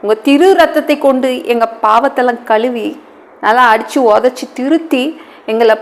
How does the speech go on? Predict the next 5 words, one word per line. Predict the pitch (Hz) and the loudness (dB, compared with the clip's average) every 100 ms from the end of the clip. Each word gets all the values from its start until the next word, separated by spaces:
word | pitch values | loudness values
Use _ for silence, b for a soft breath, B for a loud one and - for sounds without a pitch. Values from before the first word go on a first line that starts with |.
| 233 | -2
பரலோகத்துக்கு | 233 247 277 285 220 202 202 202 | -2 -2 -4 -6 -8 -6 -4 -4
அனுப்பிடுங்கப்பா. | 208 208 240 214 202 202 196 | -6 -6 -6 -4 -4 -4 -6
ப்ளீஸ்ப்பா, | - 220 - - - - - - - B - | -8 -12 -12 -10 -10 -10 -20 -20 -20 B -6
எந்த | 214 262 294 | -4 -2 0
ஒரு | 285 | 0